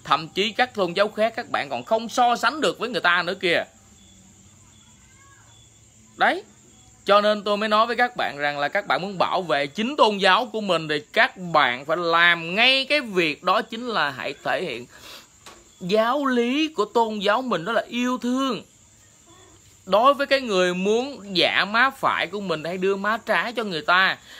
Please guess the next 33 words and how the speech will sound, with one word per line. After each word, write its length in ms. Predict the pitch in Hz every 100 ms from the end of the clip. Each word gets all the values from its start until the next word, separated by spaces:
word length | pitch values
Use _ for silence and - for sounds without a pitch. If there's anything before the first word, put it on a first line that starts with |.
| -
muốn 180 | 180 240
lấy 180 | 254 262
áo 180 | 240 262
ngoài 380 | 262 208 170 160
đi, 200 | 156 185
ờ, 240 | - 220
đưa 360 | 226 226 240 254
áo 260 | 240 285 240
trong 300 | 247 247 254
cho 100 | 254
người 260 | 254 214 180
ta, 440 | 220 233 247 170 - - - _ - - - - - _ _ -
hãy 160 | 185 233
từ 440 | - 214 220 208
bỏ 340 | 165 - 160 202
tất 240 | 302 -
cả 260 | 151 92 180
những 100 | 202
cái 80 | 240 156
vụ 260 | 175 170 208
lợi 300 | 196 123 151
cá 260 | - 190
nhân 300 | 254 247 220
của 100 | 202
mình. 300 | 220 190 127 104 - - -
Chứ 100 | 285
không 220 | 262 247
phải 260 | 165 180
các 160 | 220 254
bạn 160 | 151 175
thấy 100 | 220
đấy, 120 | 269 - - - _
ô, 280 | 226 214